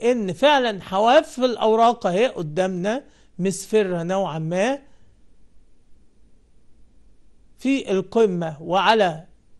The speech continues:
أطراف النصل زي ما احنا شايفين،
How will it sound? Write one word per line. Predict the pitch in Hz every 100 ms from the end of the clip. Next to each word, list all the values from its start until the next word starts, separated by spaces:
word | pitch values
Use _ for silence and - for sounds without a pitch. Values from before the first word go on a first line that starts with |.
| - -
أطراف | 160 214 220 190 - - - - _ - - 156
النصل | 160 196 277 - - - - - - - -
زي | 151 160
ما | 156
احنا | 170 160
شايفين، | - 110 214 320